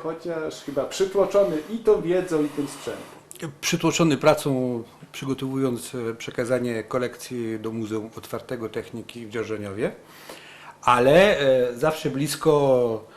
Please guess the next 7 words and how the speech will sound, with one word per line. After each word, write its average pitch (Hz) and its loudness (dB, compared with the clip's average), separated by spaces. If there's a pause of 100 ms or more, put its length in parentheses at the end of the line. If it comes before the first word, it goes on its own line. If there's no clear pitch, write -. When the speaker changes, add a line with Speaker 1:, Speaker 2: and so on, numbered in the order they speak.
(420)
Speaker 2:
tego, 131 -2
co 120 -2
najbardziej, 123 0 (240)
e, 139 0
e, - -6 (3000)
mnie 151 4
interesuje, 135 4